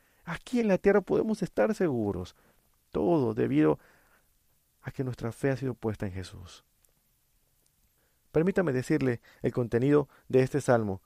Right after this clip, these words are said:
en una sola oración. Si alguien me preguntara de qué está hablando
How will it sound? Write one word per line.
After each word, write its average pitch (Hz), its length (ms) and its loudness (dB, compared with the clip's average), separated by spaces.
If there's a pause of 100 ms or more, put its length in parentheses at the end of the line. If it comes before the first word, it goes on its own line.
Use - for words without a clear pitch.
(100)
en 113 160 -4
una 123 180 -2
sola 110 240 0
oración. 87 420 -4 (960)
Si 147 200 2
alguien 180 380 6
me 139 100 2
preguntara 127 640 4
de 123 160 -2
qué - 100 -6
está 131 180 0
hablando 123 540 0